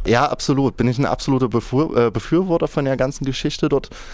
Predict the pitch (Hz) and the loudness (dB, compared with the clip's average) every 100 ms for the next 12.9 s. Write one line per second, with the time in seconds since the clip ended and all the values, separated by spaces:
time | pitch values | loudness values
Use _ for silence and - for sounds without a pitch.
0 | - - 117 123 160 160 151 143 - - | -8 -2 0 0 2 2 2 0 -2 0
1 | 135 131 135 135 117 110 107 92 104 117 | 2 2 2 2 2 4 4 4 2 0
2 | - - 120 120 - - 123 117 135 143 | -2 -2 2 2 0 -4 -4 2 2 2
3 | 143 139 127 127 123 113 117 110 - - | 2 2 2 2 4 4 4 2 0 0
4 | 113 110 - 131 156 143 143 143 - - | 2 2 2 2 2 2 0 0 -10 -8
5 | - 131 - 131 131 143 123 117 - 104 | 0 2 2 2 2 2 2 2 0 0
6 | 104 151 202 170 185 196 190 175 180 185 | 2 4 2 2 4 4 4 4 2 2
7 | - - - 98 104 107 - - - - | -2 -6 -8 -4 -2 -2 -6 -14 -14 -8
8 | - 104 143 131 110 - 98 - 107 98 | 0 2 4 4 2 0 -6 -4 -2 2
9 | 139 139 110 98 90 55 87 - - - | 2 4 4 4 2 -2 -4 -6 -8 -10
10 | - - - - 107 107 120 151 135 98 | -12 -18 -18 -2 2 2 2 2 2 0
11 | - 123 135 - 131 117 113 - 139 113 | 0 0 0 -2 -2 0 -2 -2 0 2
12 | 127 131 - - - - - - - | 2 0 -4 -6 -4 -4 -8 -12 -16